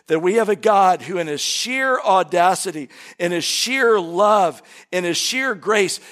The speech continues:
is willing to climb down a ladder for you and for me.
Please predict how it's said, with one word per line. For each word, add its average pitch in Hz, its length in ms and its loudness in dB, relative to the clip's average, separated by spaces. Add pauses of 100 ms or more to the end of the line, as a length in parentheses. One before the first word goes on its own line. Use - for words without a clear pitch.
is 175 220 0
willing 220 340 2
to 180 100 -4
climb 294 680 0 (100)
down 233 500 2
a 180 160 2
ladder 160 920 -2 (1040)
for - 240 0
you 110 580 2 (1600)
and 90 220 -4
for 87 180 -8
me. 80 320 -14